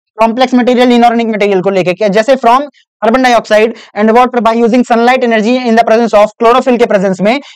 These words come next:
is called photosynthesis। ठीक, the process of photosynthesis takes place in green leaf।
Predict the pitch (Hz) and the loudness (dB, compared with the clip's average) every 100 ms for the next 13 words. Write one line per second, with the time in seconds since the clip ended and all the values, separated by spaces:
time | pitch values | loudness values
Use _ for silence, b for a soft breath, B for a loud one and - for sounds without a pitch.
0 | - - 247 269 269 247 220 208 196 180 | -6 -2 2 0 0 -2 0 -2 -4 -4
1 | 165 262 294 b b b 185 247 294 277 | -2 -2 -2 b b b -8 -4 0 0
2 | 370 339 320 302 294 302 302 311 - 302 | 2 0 2 0 0 -2 -2 -4 0 0
3 | 285 - - 285 233 247 b - 262 233 | 0 -4 -2 2 2 -2 b -4 0 0
4 | 190 277 302 277 220 | 0 2 2 2 0